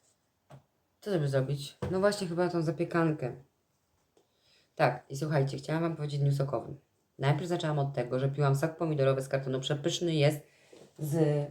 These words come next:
Fortuny. Sok pomidorowy pikantny, pokażę wam. Ten jest po prostu mega pyszny, ja go kupuję w stokrotce.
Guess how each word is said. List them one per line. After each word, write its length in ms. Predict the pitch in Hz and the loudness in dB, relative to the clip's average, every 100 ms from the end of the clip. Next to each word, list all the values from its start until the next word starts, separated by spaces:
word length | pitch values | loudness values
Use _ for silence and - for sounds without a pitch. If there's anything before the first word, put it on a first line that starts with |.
| - | -6
Fortuny. 720 | - 190 185 180 170 151 175 185 - - | 0 2 2 0 4 4 2 0 -12 -14
Sok 200 | - 165 | -10 0
pomidorowy 480 | 180 165 160 156 | 2 4 4 4
pikantny, 560 | 156 165 - 143 139 143 | 2 -4 -4 -4 -4 -8
pokażę 420 | 143 139 139 139 | -8 -8 -8 -8
wam. 300 | 143 156 165 - _ _ _ _ _ _ _ | -4 -4 -6 -12 _ _ _ _ _ _ _
Ten 240 | 156 135 | -8 -6
jest 140 | 139 - | -8 -12
po 60 | |
prostu 320 | - 170 - 175 | -10 -10 -6 -2
mega 340 | 175 180 180 | 2 4 4
pyszny, 400 | 175 156 147 156 | 2 -2 -2 0
ja 80 | 151 | 0
go 120 | 147 | -2
kupuję 420 | 143 151 156 139 | -6 -4 2 2
w 60 | 139 | 2
stokrotce. 840 | - 151 - 135 - - 127 143 | -2 -4 2 0 0 -2 -2 -2